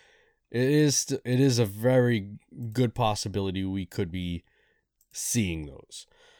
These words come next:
So, let's, um, let's move on here. So, we have some more BioWare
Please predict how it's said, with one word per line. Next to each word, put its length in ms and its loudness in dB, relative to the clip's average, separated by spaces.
So, 260 4
let's, 400 -2
um, 520 -2
let's 360 -8
move 360 -4
on 240 -2
here. 260 -2
So, 300 0
we 220 0
have 260 0
some 180 -2
more 640 8
BioWare 760 -2